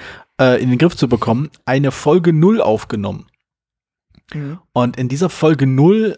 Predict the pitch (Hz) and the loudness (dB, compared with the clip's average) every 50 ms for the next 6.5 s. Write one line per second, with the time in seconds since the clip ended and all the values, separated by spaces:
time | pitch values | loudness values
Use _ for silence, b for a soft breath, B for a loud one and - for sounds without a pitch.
0 | _ - 156 156 160 160 160 156 151 - - - 147 151 170 151 143 - - 143 | _ -6 -4 -2 -2 -2 -2 -4 -6 -6 -6 -6 -6 -4 -6 -6 -6 -4 -4 -4
1 | 135 - - 175 185 190 202 202 202 202 202 196 - _ _ _ _ _ _ - | -4 -4 -4 -2 0 2 2 2 2 2 0 -2 -6 _ _ _ _ _ _ -2
2 | 131 123 120 120 120 120 - 117 104 - - 107 - - - 110 110 - 107 - | 0 2 2 2 2 2 0 -2 -2 -2 -4 -6 -6 -6 -6 -4 -2 -2 -2 -2
3 | - - - - - - 120 113 110 104 - - - - 208 190 202 170 147 151 | -4 -10 -10 -6 -4 -2 0 0 0 0 -2 -2 0 0 0 2 2 -2 0 0
4 | - 135 143 - - - 131 131 131 131 131 - 139 131 117 110 104 104 110 113 | -2 -2 -4 -4 -6 -4 0 0 0 0 -2 -4 -4 -2 -2 -2 -2 -4 -6 -8
5 | - - - 147 - 160 156 156 151 B B B B B B B B B B _ | -8 -4 -4 -4 -2 -2 -2 -4 -4 B B B B B B B B B B _
6 | - - 117 117 110 107 107 104 101 | -2 2 4 4 4 4 4 2 0